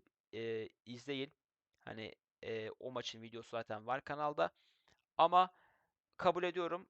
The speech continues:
o maç gerçekten, e, ballıydım arkadaşlar. E, önceki, daha doğrusu şeyde, beş ikilik maçta.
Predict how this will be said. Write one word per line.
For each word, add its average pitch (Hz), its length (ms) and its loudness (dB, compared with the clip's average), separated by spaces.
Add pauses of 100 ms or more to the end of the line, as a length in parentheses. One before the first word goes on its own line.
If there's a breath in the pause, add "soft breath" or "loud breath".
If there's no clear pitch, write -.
(140)
o - 180 0
maç 165 380 4
gerçekten, 156 580 6
e, - 280 -16 (260)
ballıydım 139 580 8
arkadaşlar. 117 800 -2 (220)
E, 117 40 0
önceki, 120 720 -6
daha 117 200 4
doğrusu 110 320 -12
şeyde, 117 460 -4
beş 123 240 -6
ikilik - 300 -16
maçta. 160 420 0